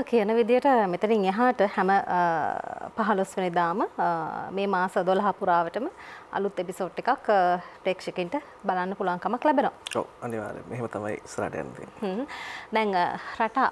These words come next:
Speaker 1: කොහොමද ලැබෙන ප්‍රතිචාර? මම මේ දැන් මේ, අ, වැඩසටහන නිසාම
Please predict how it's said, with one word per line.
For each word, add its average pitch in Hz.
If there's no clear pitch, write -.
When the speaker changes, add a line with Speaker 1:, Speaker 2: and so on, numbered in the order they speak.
Speaker 1:
කොහොමද 240
ලැබෙන 208
ප්‍රතිචාර? 247
මම 226
මේ 156
දැන් 170
මේ, 190
අ, 180
වැඩසටහන 190
නිසාම 214